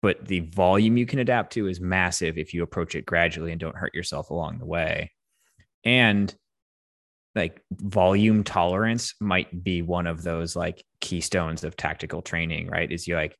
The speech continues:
you don't know what you're training them for, but they're gonna need to do a lot of it and be able to recover and keep going.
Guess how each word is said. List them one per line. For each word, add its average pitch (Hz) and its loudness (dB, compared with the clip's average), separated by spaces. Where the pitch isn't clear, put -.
you 98 0
don't 95 0
know 92 0
what 87 0
you're 95 -2
training 107 0
them 110 0
for, 113 2
but 101 -2
they're 92 0
gonna 92 0
need 87 0
to 85 0
do 82 -2
a 80 0
lot 80 2
of 78 -6
it 78 -4
and 95 0
be 87 0
able 80 0
to 80 -4
recover 82 -2
and 85 -4
keep - -10
going. 73 -6